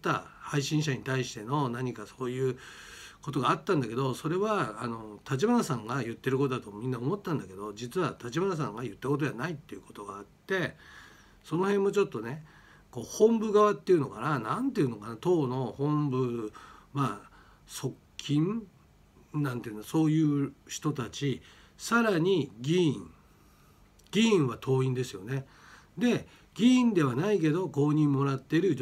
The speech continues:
準党員の方、まあ、あとはサポーターっていうか、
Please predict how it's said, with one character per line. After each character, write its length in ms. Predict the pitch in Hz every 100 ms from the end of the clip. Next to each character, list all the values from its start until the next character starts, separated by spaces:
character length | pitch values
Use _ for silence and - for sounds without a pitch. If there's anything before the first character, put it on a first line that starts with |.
| 117 101
準 400 | 147 180 131 - -
党 300 | 123 120 117
員 160 | 110 113 110
の 80 | 110
方、 400 | 117 - 175 - - - - - _ -
ま 260 | 208 160
あ、 40 | 131
あ 60 |
と 100 | 160
は 120 | 127 104
サ 160 | 127
ポ 140 | 123 120
ー 20 |
タ 120 | 123
ー 40 |
っ 40 | 117
て 100 | 110
い 20 |
う 40 |
か、 120 | 107